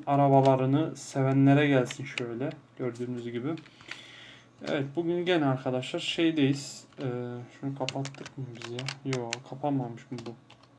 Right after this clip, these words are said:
Neyse abi, ya-, yansıyor. Şöyle aracımız bu şekilde.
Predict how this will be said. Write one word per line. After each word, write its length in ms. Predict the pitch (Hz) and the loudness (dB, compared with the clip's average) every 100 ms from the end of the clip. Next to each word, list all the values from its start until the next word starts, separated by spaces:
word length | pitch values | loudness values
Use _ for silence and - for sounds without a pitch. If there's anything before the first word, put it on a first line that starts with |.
| _ - - - _ _ _ _ _ _ 160 | _ -20 -20 -20 _ _ _ _ _ _ -10
Neyse 220 | 139 123 | -8 -6
abi, 500 | 113 120 120 135 139 | -2 -2 -2 -4 -2
ya-, 220 | 123 123 | -2 -2
yansıyor. 480 | 127 123 123 135 135 | -4 -6 -8 -6 -6
Şöyle 460 | - - 175 135 127 | -4 2 4 4 0
aracımız 600 | - 147 139 139 139 143 | 0 0 2 0 0 -4
bu 40 | |
şekilde. 560 | - 143 139 123 123 | -6 -4 -2 -4 -4